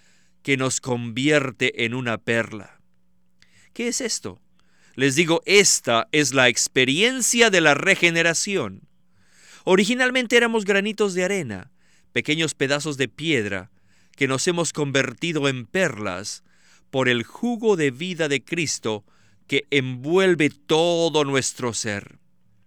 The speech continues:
Qué bueno que estas perlas son las puertas de la ciudad santa. Son la entrada al reino de Dios. Si no nacemos de nuevo,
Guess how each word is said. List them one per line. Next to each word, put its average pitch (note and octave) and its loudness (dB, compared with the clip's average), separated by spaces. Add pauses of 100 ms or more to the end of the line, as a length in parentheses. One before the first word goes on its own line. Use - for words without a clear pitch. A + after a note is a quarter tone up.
(520)
Qué F#3+ 4
bueno G#3 4
que E3 0
estas G3 0
perlas D#3 0
son F#3 -2
las D#3+ -2
puertas G#3 2
de F3+ 0
la F3 0
ciudad G3 -4
santa. C3 -8 (880)
Son F3 2
la D#3+ 6
entrada D3 0
al C3+ 4
reino D3 6
de C3 2
Dios. A2 -2 (1120)
Si D#3+ 2
no A3 6
nacemos G#3 4
de F3+ 4
nuevo, F3 0